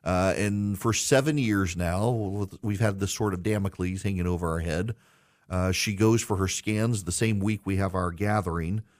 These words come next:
in August. Every three months she goes and to make sure that everything is fine.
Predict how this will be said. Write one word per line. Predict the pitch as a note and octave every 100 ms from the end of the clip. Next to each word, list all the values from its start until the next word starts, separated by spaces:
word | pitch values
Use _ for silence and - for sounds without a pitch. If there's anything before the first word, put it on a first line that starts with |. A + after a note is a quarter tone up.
| _ _
in | G2+ G2
August. | G2+ F#2+ F2+ F#2+ E2
Every | F2+ G#2
three | G#2 A2
months | F#2+ G2 -
she | - A2
goes | F2+ D#2+ D#2+ A2+ A#2+ - - _ _ _ _
and | G2+ G2 G2 G2+ G2+ G2+ G2+ G2+
to | A2
make | A2+ G#2
sure | - B2+
that | A#2+ B2
everything | B2 C#3 C#3+
is | D3
fine. | G#3+ G3 D#2+